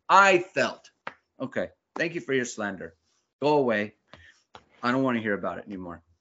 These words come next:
Mock him wherever you want. I don't care. Just don't give me this B S, "Oh, he has a hole in his game." He does not. He does not. And he never has. And you couldn't find it on tape.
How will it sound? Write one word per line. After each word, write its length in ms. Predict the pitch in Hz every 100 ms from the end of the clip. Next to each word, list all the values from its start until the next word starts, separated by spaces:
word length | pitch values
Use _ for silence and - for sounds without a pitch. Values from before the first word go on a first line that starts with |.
| -
Mock 280 | 123 160 180
him 80 | 180
wherever 240 | 175 170
you 120 | 160
want. 220 | 127 101 -
I 120 | 117
don't 140 | 127 117
care. 280 | 123 107 - -
Just 140 | 127
don't 140 | 156 147
give 120 | 139
me 60 | 127
this 160 | 110
B 400 | - - - 123
S, 320 | 117 113 - - _ _
"Oh, 200 | 123 120
he 120 | 113 117
has 120 | 104
a 60 |
hole 180 | 104 107
in 60 | 104
his 120 | 98
game." 160 | 101 98
He 80 |
does 160 | 107 98
not. 180 | 98 - _ -
He 60 | 165
does 120 | 185
not. 240 | 359 - - _ -
And 60 |
he 60 | 131
never 200 | 156 196
has. 380 | 156 123 - - _
And 100 | 135
you 60 | 113
couldn't 180 | 190 196
find 200 | 175 175
it 60 |
on 120 | 160 147
tape. 280 | 120 117